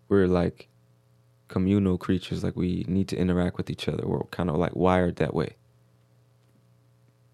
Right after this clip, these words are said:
So when you sorta stop interacting with other people,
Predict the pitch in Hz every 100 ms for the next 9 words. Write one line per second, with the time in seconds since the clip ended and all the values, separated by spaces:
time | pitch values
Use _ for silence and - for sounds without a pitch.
0 | _ _ _ _ _ _ _ _ _ -
1 | - 87 87 92 95 101 - 107 92 -
2 | - - 85 - _ _ _ _ _ _
3 | _ _ _ _ _ _ _ _ _ 98
4 | - 90 87 92 - 98 82 92 87 -
5 | - 101 104 104